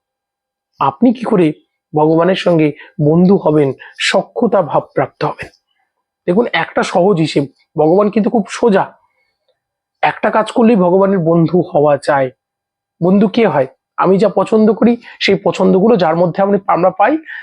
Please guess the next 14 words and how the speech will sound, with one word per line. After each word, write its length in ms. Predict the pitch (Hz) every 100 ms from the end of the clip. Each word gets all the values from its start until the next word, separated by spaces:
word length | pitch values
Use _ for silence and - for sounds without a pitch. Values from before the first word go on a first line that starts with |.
| -
তা, 140 | 180 -
তাকে 240 | - 165 170
আমরা 160 | 156
বন্ধু 280 | 151 147 147
করে 240 | 139 139 135
নিই, 120 | 131
তাই 160 | 226
তো? 160 | 202 151 - -
সমভাবাপন্ন। 880 | - 185 180 156 147 143 139 139 - _ _ _ _ _ _ _ _ _ _ _ -
এখন 220 | 147 180
ভগবানের 400 | 143 156 185 202
বন্ধু 300 | 185 190 208
হতে 160 | 208 202
গেলে 200 | 202